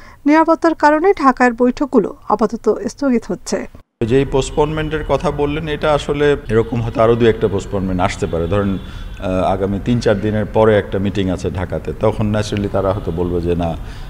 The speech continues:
Speaker 2: আহ, এই মুহূর্তে ঢাকায় আসা হবে না," বা আমাদের হয়তো একটা মিটিং আছে বলে যে, "না, আর কদিন পরে হবে," এই ধরনের। এটা কোনো পলিসি ইনডিউসড, আহ,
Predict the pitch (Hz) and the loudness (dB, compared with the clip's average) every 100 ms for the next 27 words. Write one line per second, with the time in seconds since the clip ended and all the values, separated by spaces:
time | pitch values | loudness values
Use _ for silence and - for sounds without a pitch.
0 | - 90 - 92 90 90 92 87 90 90 | -6 -4 0 0 0 -2 -2 -2 -2 -2
1 | 85 80 - 82 80 78 76 76 73 73 | -2 -2 -4 -4 -4 -4 -6 -6 -8 -8
2 | 73 - - - - 104 110 110 107 - | -8 -12 -14 -12 -4 -2 2 2 2 -4
3 | 90 95 92 95 87 82 82 82 82 87 | -4 -4 -4 -4 -4 -4 -4 -4 -4 -2
4 | 82 87 82 87 90 113 107 92 80 85 | -4 -4 -4 -4 0 2 2 0 -2 -2
5 | 135 127 120 98 87 101 101 117 113 - | 0 2 2 2 -2 -4 -4 -4 -4 -8
6 | - - - - 117 139 139 165 147 - | -12 -12 -8 0 2 2 -2 -4 -4 -2
7 | 131 123 139 151 - - 117 104 | -4 2 2 2 -2 -2 0 0